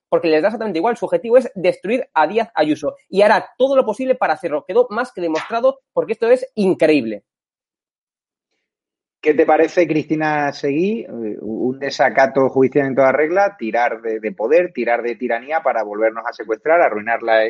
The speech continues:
Speaker 2: la economía y los ma-, los que vivimos en Madrid, que estábamos celebrando que este puente, pues a lo mejor podíamos ir a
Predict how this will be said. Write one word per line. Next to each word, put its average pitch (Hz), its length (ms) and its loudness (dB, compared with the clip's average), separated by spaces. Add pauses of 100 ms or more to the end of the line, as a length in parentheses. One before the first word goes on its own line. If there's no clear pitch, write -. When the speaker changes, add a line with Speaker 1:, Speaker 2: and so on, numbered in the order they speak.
(100)
Speaker 2:
la 117 120 -2
economía 120 520 -2
y 156 40 0
los 110 360 0
ma-, 104 220 -4
los 107 120 -4
que 104 80 -2
vivimos 117 220 2
en 117 80 -4
Madrid, 143 280 2
que 113 60 -10
estábamos 110 340 -4
celebrando 117 460 0 (340)
que 147 100 2
este 120 180 0
puente, 135 360 2
pues - 160 -8
a 95 60 -4
lo 92 80 -6
mejor 90 220 -2
podíamos 101 400 0
ir 107 160 2
a 98 220 -2